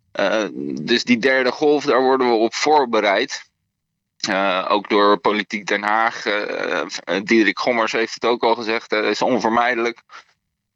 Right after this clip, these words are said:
Eh, dus met, met, eh, dat aantal besmettingen wat al de hele tijd stijgt, die cijfers, eh, ik zou het zomaar kunnen dat ze vlak voor de verkiezingen, eh,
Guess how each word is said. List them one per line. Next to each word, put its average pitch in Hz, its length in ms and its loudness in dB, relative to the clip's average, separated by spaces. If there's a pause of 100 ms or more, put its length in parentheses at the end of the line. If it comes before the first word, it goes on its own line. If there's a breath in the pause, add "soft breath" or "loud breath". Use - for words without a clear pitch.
(120)
Eh, 107 240 -2
dus 104 240 -4
met, 113 320 -4
met, 107 300 -4
eh, 76 300 0
dat 110 160 -2
aantal 110 340 0
besmettingen 117 500 -6
wat 113 160 0
al 107 200 2
de 104 80 -2
hele 107 180 -2
tijd 95 280 -6
stijgt, - 680 -2
die 107 80 -2
cijfers, 107 680 0
eh, 113 180 0
ik - 120 -4
zou - 220 -4
het 120 80 -6
zomaar 139 320 -2
kunnen 135 260 -2
dat 127 180 0
ze - 200 0
vlak - 280 -2
voor 143 220 2
de 135 80 -4
verkiezingen, 123 800 -2
eh, 120 300 -4